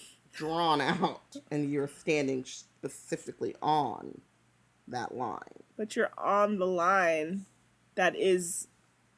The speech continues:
Speaker 2: imaginary, but in front of you. Like, the phys-, there's no physical line,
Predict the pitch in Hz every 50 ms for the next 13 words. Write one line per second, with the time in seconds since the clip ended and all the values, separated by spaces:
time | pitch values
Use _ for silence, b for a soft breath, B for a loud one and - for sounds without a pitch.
0 | - - 180 175 165 131 147 196 240 220 170 147 135 135 147 165 190 190 170 165
1 | 151 127 - _ _ _ _ _ _ - 185 180 170 - - 196 254 - 170 147
2 | - - 69 64 - 220 220 _ _ _ _ _ _ _ _ _ _ _ _ _
3 | _ _ _ _ _ _ _ _ _ _ _ _ _ _ - 214 190 185 185 -
4 | 196 196 - 247 262 233 214 208 214 233 220 202 - - 208 240 262 233 - 160
5 | 147 131 113 113 151 165 117 107 190 220